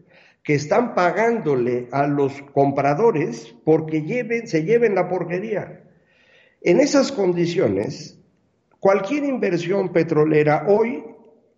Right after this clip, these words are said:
está condenada al fracaso. Y si lo haces en una empresa que tiene un valor neto negativo de dos billones de pesos,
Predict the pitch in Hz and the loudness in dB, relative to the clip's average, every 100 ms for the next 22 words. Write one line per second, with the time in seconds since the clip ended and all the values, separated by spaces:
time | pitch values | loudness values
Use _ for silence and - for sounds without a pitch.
0 | _ _ 185 170 214 220 196 170 175 185 | _ _ -4 0 0 2 2 4 2 2
1 | 180 151 160 160 156 - 78 - - _ | -2 0 -2 0 -4 -4 -14 -16 -20 _
2 | _ - - - 185 170 185 208 247 269 | _ -20 -20 -4 -4 0 2 4 4 4
3 | 240 175 165 208 208 190 175 196 185 165 | 0 -2 0 0 0 -4 -2 0 2 2
4 | 135 143 156 190 196 190 156 160 185 180 | 0 -2 -2 0 2 4 4 4 4 4
5 | 175 180 175 170 147 139 147 143 147 147 | 4 4 4 0 0 2 2 2 0 -2
6 | 208 190 156 107 117 160 190 147 139 131 | -8 -2 -2 -2 0 0 0 -4 -8 -6
7 | 165 185 170 117 131 - 175 90 98 147 | -4 -2 -2 -2 -6 -2 -2 -2 -6 -10